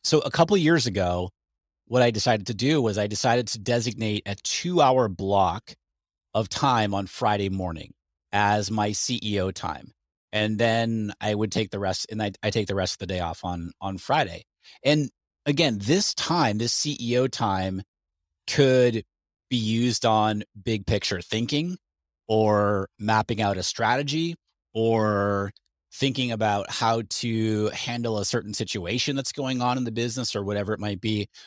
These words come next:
or just giving yourself some quiet time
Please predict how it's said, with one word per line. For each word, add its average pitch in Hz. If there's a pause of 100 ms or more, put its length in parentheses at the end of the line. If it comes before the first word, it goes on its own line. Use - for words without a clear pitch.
(180)
or 208 (480)
just -
giving 185
yourself 156
some 120
quiet 135
time 95